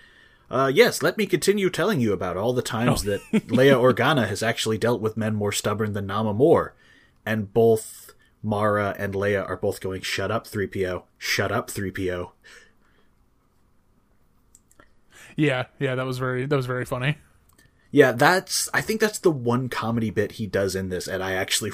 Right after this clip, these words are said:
Speaker 1: <laughs> really enjoyed it.
Speaker 2: Mm-hmm.
Speaker 1: Um, so at this point, they have the New Republic backup gets there.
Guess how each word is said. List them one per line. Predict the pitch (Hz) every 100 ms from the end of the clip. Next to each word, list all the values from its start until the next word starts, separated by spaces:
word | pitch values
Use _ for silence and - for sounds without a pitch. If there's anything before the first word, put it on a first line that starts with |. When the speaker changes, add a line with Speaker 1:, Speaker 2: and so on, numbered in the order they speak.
| -
Speaker 1:
<laughs> |
really | 156 110
enjoyed | 87 82 - 73
it. | - 90 - - _ _
Speaker 2:
Mm-hmm. | 151 135 135 - _ - _ _ _ _ _ _ - - _ _ _ _ - _ _ _ - _ _ -
Speaker 1:
Um, | 104 101 98 95 92 92 - - -
so | - 143 120
at | 113
this | 135 -
point, | - 135 127 123 - -
they | - 98 95
have | - 120 110 107 104 101 98 101 98 _ _ _ _ _ _ _ _ _ _ -
the | 117
New | 113 127
Republic | 147 147 131 123 127 - - - - - _ _ -
backup | 101 107 107 123 -
gets | 117 98 -
there. | 95 92 90 98